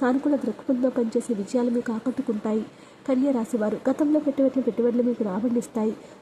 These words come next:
ఆర్థికంగా పెరు-, మెరుగవుతుంది. వృత్తి సంబంధించిన శుభవార్తలు వింటారు. కుటుంబ జీవితం ఎంతో అద్భుతంగా ఉంటుంది. కుటుంబ సమస్యలు ఏవైతే ఉన్నాయో అవన్నీ కూడా తొలగిపోయి మీ జీవితాన్ని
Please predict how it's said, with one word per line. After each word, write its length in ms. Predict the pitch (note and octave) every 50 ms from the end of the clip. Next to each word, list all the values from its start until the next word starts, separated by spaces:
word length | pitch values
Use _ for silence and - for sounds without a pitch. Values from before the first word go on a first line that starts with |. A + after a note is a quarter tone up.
| -
ఆర్థికంగా 480 | A3 A3+ A#3 A3 C4 - - B3 B3 B3+
పెరు-, 320 | B3+ B3+ A3+ G#3+ A3 G#3+ - A#3
మెరుగవుతుంది. 560 | A3 A3+ A3+ B3+ A3+ A#3 - A#3 G#3+ A3+ - -
వృత్తి 260 | G3 A3+ A#3 - C4 B3+
సంబంధించిన 560 | - B3+ A3+ A3+ A#3 A#3+ A#3 A3 - - A#3+
శుభవార్తలు 540 | - - G#3 A3 A#3+ C#4 C#4+ C#4+ - C#4 B3+
వింటారు. 600 | A#3 G#3+ G#3 - A3+ A3 A#3 - - - - - - - -
కుటుంబ 300 | C#4 - E4+ D#4+ E4 F4
జీవితం 440 | - - D4+ D4 D4 D4 D4 C4+ A#3+
ఎంతో 240 | G#3+ G3+ G3 B3
అద్భుతంగా 480 | A3 F#3+ F#3 - C4+ - D4 C4 B3+ C4+
ఉంటుంది. 340 | B3 G#3 G#3 - A#3+ A3 A3 - - -
కుటుంబ 260 | A#3 G#3 B3 A#3+ B3+
సమస్యలు 420 | A#3+ - A#3+ A3 G#3+ - A3+ G#3+
ఏవైతే 340 | G3+ G#3 A3+ C4 C4 - C4
ఉన్నాయో 380 | A#3 G#3+ G#3+ A3 G#3+ A3+ B3+ C4 - - - - - -
అవన్నీ 320 | B3+ A#3+ C4 C4 C#4 F4
కూడా 200 | E4 - C4 B3+
తొలగిపోయి 520 | B3+ - A#3 G#3 A3+ A#3 A#3 - A#3+ B3 B3 B3+ A#3+
మీ 100 | B3 B3+
జీవితాన్ని 600 | G#3+ - B3 C4+ C#4 - D#4 D4+ C#4 C#4 B3+ F#3+